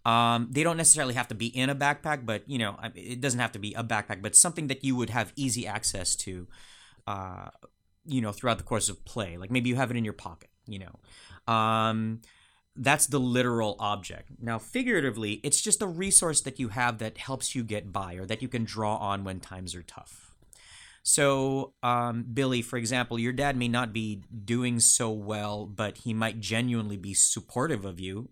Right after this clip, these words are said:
and will go through the ends of the earth to support you. Or maybe that's true about your sibling. Um, Jameson, do you have, uh, have you, uh, do you have an idea what you might wanna do?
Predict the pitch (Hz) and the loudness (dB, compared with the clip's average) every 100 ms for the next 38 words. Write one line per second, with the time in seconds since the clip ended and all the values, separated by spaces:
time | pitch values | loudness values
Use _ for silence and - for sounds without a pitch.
0 | - 104 101 98 98 98 92 92 92 92 | -8 -6 -6 -8 -10 -10 -12 -12 -10 -10
1 | 90 - - - 90 85 92 113 - - | -10 -8 -8 -8 -16 -14 -14 -16 -18 -20
2 | - 104 110 107 101 101 - - 104 92 | -10 -4 -2 -2 -2 0 0 0 -4 -4
3 | 90 - 120 92 87 92 - - - - | -4 -2 -2 -4 -12 -14 -18 -20 -20 -20
4 | - - 113 117 117 120 120 127 127 - | -16 -2 2 4 4 4 2 0 -4 -12
5 | 123 131 135 - 156 139 120 120 113 87 | -2 0 2 0 0 0 2 2 0 -2
6 | 107 107 107 113 107 104 107 110 117 113 | -2 -2 -4 -4 -4 -4 -4 -2 -2 -2
7 | 110 107 113 110 113 110 113 110 107 117 | -2 -2 -2 -2 -2 -2 -2 -4 -4 -4
8 | 127 | -6